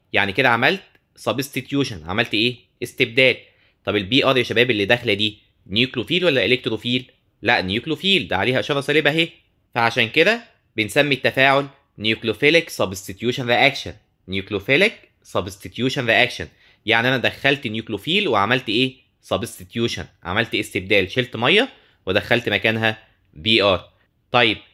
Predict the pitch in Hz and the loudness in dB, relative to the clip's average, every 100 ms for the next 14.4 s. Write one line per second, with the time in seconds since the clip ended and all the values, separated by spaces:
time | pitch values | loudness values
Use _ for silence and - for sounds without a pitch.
0 | _ - 104 104 110 95 139 135 113 98 | _ -8 -6 -6 -6 -2 0 0 -2 -6
1 | - 127 120 104 135 135 117 185 208 - | -8 -6 -2 0 0 -2 0 0 0 -10
2 | - 139 135 127 110 104 92 - _ _ | -6 -2 0 0 2 2 2 -4 _ _
3 | 113 135 - 135 - 98 80 _ 127 143 | 0 0 2 0 0 -8 -8 _ -2 0
4 | - 147 147 123 180 240 - _ _ 101 | 0 0 -2 -4 -4 -4 -8 _ _ -6
5 | 113 147 143 - 180 180 - 151 147 - | -2 0 0 -2 -6 -8 -4 -4 -2 2
6 | 135 139 107 95 87 _ _ _ - - | 2 2 0 0 -4 _ _ _ -2 0
7 | 170 135 170 147 151 180 214 214 110 - | 0 2 0 2 0 0 0 -6 -6 0
8 | 131 131 123 131 127 - 101 98 - 82 | 0 2 -2 0 0 -4 -8 -6 -4 -6
9 | - _ _ - 107 120 131 135 143 139 | -8 _ _ -6 -4 0 2 4 2 0
10 | - 104 127 - 87 _ _ _ - 117 | 2 4 4 2 -6 _ _ _ 0 0
11 | 110 - 113 147 139 92 - - 107 104 | 0 0 2 4 4 4 0 -4 -2 0
12 | 110 107 - 160 127 - 107 87 - - | 0 -2 0 2 2 0 -8 -8 -12 -12
13 | 95 139 143 117 98 147 139 143 135 113 | -2 0 0 -2 -6 -6 -2 -2 -4 -8
14 | - 143 208 | 0 2 2